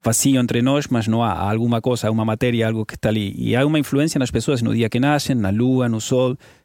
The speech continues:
É óbvio como, eh, influenciam os mares, as mareias, eh, há algo. Só que não somos burros demais para perceber isso.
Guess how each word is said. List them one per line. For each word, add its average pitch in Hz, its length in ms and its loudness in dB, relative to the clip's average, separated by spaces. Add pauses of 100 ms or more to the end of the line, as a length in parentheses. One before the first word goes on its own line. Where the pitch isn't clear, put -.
(120)
É 117 120 2
óbvio 117 320 0
como, 104 240 -2
eh, 90 320 -2
influenciam 117 800 0
os 110 140 -4
mares, 139 420 2
as 110 140 -2
mareias, 127 680 0
eh, 101 400 -2 (460)
há 127 280 0
algo. 117 320 -2 (240)
Só 120 220 -2
que 107 300 -2
não 113 120 -2
somos 117 280 0
burros 131 320 0
demais 123 300 0
para 117 180 0
perceber 113 380 0
isso. 110 200 -4